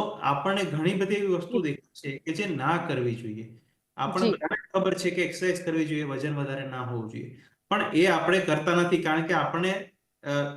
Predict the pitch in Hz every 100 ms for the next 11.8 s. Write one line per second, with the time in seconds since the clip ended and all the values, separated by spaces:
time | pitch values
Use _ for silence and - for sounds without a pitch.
0 | - 147 160 180 185 180 - 139 143 175
1 | 170 151 180 185 240 214 - - 170 _
2 | - 151 165 165 165 165 165 160 147 143
3 | 254 202 - _ _ _ _ _ - 180
4 | 147 143 160 214 220 220 208 208 185 180
5 | 196 196 190 190 - 175 180 170 151 131
6 | 156 175 170 185 160 - - - _ 147
7 | 180 185 190 - - - _ 139 160 190
8 | 185 185 175 175 175 175 233 208 - -
9 | _ _ - _ _ _ _ _ _ _
10 | _ _ _ _ _ _ 262 330 359 415
11 | 302 269 285 262 208 233 262 277